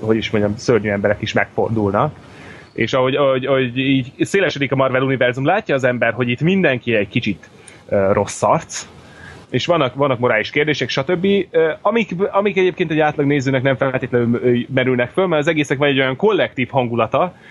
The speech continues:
egy olyan őrülete, egy olyan, izé, barátkozós, ö, ilyen, ilyen South Park szinte szuper barátok hangulata, ami magában az embert. Tehát én szerintem, ö, ilyen, ilyen filmekben nem is feltétlenül kell az a fajta bevonódás, amit,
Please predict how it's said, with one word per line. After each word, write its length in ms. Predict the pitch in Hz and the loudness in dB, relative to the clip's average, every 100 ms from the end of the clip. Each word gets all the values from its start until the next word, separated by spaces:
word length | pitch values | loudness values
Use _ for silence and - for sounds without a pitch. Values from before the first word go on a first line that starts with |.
| - - | -20 -12
egy 140 | 127 131 | -2 0
olyan 160 | 127 | 0
őrülete, 520 | 160 160 131 120 113 139 | 0 0 2 0 0 0
egy 160 | 135 120 | 0 2
olyan, 320 | 120 120 117 | 0 0 -2
izé, 300 | 131 123 113 | -6 0 0
barátkozós, 720 | 113 147 131 - 110 113 107 - - - _ | 0 0 0 -2 -2 -2 -2 -8 -18 -20 _
ö, 300 | 120 117 113 107 - - | 0 2 0 -2 -12 -4
ilyen, 260 | 127 117 | 0 2
ilyen 460 | 117 117 135 131 98 92 - - | 2 0 0 -2 -6 -6 -6 -10
South 280 | 156 170 156 | -4 -2 0
Park 140 | 143 127 | -2 -2
szinte 260 | 135 123 | -2 0
szuper 420 | 117 185 147 131 | 0 -2 0 0
barátok 440 | 127 123 110 107 123 | 0 2 0 0 -2
hangulata, 540 | 120 117 127 135 160 170 - - - | -2 -2 -2 0 0 -2 -6 -16 -8
ami 140 | 190 | -2
magában 400 | 180 139 135 180 - _ - | 0 2 0 -2 -6 _ -2
az 60 | |
embert. 540 | 135 113 104 95 95 - - - - | 0 2 0 -2 -4 -14 -20 -20 -10
Tehát 280 | - 135 160 | 0 0 0
én 60 | - | -2
szerintem, 380 | 202 190 196 190 | -2 2 0 0
ö, 160 | 196 190 | 0 0
ilyen, 300 | 202 208 196 | 0 0 2
ilyen 320 | 202 196 185 | 0 0 0
filmekben 360 | 175 202 196 190 | -2 0 0 2
nem 100 | 190 | 0
is 100 | 175 | 0
feltétlenül 540 | 185 165 170 160 147 | 0 0 2 2 2
kell 340 | 135 139 131 131 | 0 0 2 2
az 140 | 131 | 0
a 60 | 120 | 0
fajta 320 | - 117 120 | 2 0 2
bevonódás, 760 | 127 117 123 120 113 104 - - | 0 2 0 0 0 0 -2 0
amit, 460 | 131 117 110 - | 2 2 0 -6